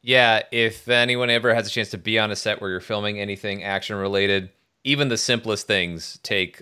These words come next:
a lot of detail, like, a lot of time, a lot of preparation, just to do stuff that is way, way, way, way less complex than what they're doing in this series or what they do in Marvel series and movies in general.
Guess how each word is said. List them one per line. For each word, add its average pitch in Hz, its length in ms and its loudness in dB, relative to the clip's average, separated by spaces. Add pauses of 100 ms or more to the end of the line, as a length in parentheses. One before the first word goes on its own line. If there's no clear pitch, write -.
(100)
a 101 100 0
lot 95 240 4
of 92 80 2
detail, 90 520 -2
like, 87 180 -2
a 92 40 -4
lot 92 140 0
of 90 60 -8
time, 110 360 0
a 101 60 -2
lot 95 160 2
of 95 80 -2
preparation, 104 840 0
just 117 260 -8
to 101 60 -10
do 98 480 -4 (260)
stuff 107 380 0
that 98 140 2
is 95 440 -4 (320)
way, 151 360 -2
way, 139 200 0
way, 131 180 0
way 127 460 2
less 117 320 2
complex 95 880 -2
than 95 600 0 (460)
what 107 280 2
they're 107 180 4
doing 85 460 -2 (120)
in 95 160 -6
this 87 180 -4
series 85 420 -2
or 95 60 -4
what 117 160 2
they 120 80 4
do 107 180 2
in 101 80 0
Marvel 95 600 2
series 92 480 -2
and 90 100 -6
movies 92 320 -2
in 90 80 -6
general. 90 480 -2